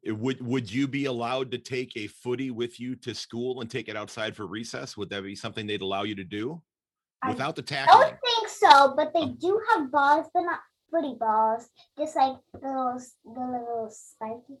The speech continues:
Speaker 2: kind.
Speaker 1: Mm-hmm.
Speaker 2: But, but no footballs there. I don't think they would probably allow me to do that. I mean, they would probably take the ball away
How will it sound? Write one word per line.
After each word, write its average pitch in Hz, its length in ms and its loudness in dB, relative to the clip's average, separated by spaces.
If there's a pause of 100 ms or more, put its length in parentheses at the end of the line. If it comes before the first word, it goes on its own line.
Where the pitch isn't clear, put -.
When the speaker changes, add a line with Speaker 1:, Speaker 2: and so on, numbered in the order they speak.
Speaker 2:
kind. 254 500 -10
Speaker 1:
Mm-hmm. 104 300 -10 (520)
Speaker 2:
But, 226 260 -4 (400)
but 233 140 -4 (100)
no 330 200 2
footballs 262 580 -2
there. 262 320 -4 (300)
I 302 100 -2
don't 381 320 0
think 285 240 -4
they 254 140 -8
would 240 160 -10
probably 226 340 -14
allow 196 440 -18
me 294 300 -12
to 311 160 -16
do 311 200 -14
that. 294 240 -14 (360)
I 247 80 -8
mean, 254 240 -6 (440)
they 240 140 -10
would 247 160 -10
probably 285 340 -6
take 262 200 -16
the 220 60 -16
ball 208 460 -6
away 254 200 -4